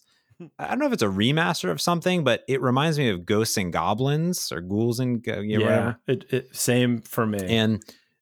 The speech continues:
Speaker 1: it has really high marks from when it came out previously. If you're looking for that type of game, I'm not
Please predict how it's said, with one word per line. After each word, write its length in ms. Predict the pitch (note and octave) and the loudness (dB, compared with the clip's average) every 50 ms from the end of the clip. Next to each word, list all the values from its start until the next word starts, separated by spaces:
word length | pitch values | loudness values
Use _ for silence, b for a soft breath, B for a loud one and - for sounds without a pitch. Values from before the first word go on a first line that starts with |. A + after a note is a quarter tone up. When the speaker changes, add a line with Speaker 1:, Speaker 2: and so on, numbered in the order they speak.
| _ _ _ | _ _ _
Speaker 1:
it 240 | - B2+ B2+ B2 - - _ - | -6 -4 -4 -6 -6 -12 _ -10
has 260 | - G#2 A#2+ A#2+ A2+ | -4 -2 -2 -2 -2
really 220 | A#2+ A#2+ B2 B2+ B2+ | -2 -2 -2 0 0
high 200 | A#2 A#2 A2+ G#2+ | 0 2 2 2
marks 360 | G2 F#2+ G2 G2+ G#2 - - | 2 2 2 0 0 -2 -4
from 160 | - A2 G2+ G2 | -4 -2 -2 -2
when 120 | F#2+ G2 | -2 -4
it 120 | F#2+ - | -6 -6
came 140 | - - G2 F#2 | -6 -4 -2 -2
out 160 | F2 - - | -4 -2 0
previously. 680 | E3+ G3 F#3+ E3+ F3 E3+ C#3+ - - D3+ D#3 D#3 D3+ C#3+ | 0 2 2 2 2 0 0 -2 -2 -2 -2 0 0 0
If 160 | A#2 - - | -2 -2 -4
you're 180 | G#2 G2+ F#2+ G2 | -4 -2 -2 0
looking 300 | A#2 D3 C#3 E3+ D3+ C3 | 0 0 0 0 -2 0
for 120 | - B2+ | 0 0
that 200 | B2+ B2 - - | 0 0 -2 -2
type 200 | - B2 A2+ G#2 | -2 -2 -2 -2
of 140 | G2+ E2+ F#2 F2+ | -4 -8 -6 -4
game, 340 | A2 G#2 A2+ B2 D3 D#3+ D3+ | -2 0 0 0 0 0 -2
I'm 240 | E2 G2+ G#2+ G2 F2+ | 0 0 0 0 0
not 320 | F2+ F#2 G#2 B2 C3 | 0 0 0 -2 -4